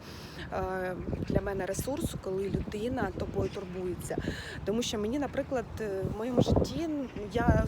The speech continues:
так звикла, що мені важливо увага людини, не фінансова, а от ця моральна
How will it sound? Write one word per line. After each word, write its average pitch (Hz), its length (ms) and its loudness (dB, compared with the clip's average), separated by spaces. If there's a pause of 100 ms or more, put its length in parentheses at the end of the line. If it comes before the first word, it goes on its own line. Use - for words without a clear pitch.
так - 160 6
звикла, 233 420 2
що 202 580 0 (1300)
мені 233 240 0
важливо 214 960 0 (760)
увага 214 440 4
людини, 190 720 -2 (580)
не 208 340 -2
фінансова, 233 800 2 (180)
а 196 320 4 (100)
от - 160 0 (320)
ця 190 80 -2
моральна 196 500 0